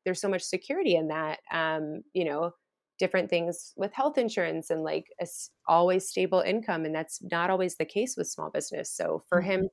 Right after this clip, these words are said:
Speaker 1: to just support me and want me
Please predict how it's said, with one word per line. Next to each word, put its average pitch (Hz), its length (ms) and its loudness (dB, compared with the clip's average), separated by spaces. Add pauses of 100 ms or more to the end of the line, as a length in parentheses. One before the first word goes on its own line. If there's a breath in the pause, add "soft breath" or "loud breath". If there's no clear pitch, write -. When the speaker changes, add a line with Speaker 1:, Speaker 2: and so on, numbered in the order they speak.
Speaker 1:
to 160 280 2 (560)
just - 340 -2
support 196 480 4
me 185 160 4
and 175 140 2
want 170 180 0
me 170 320 0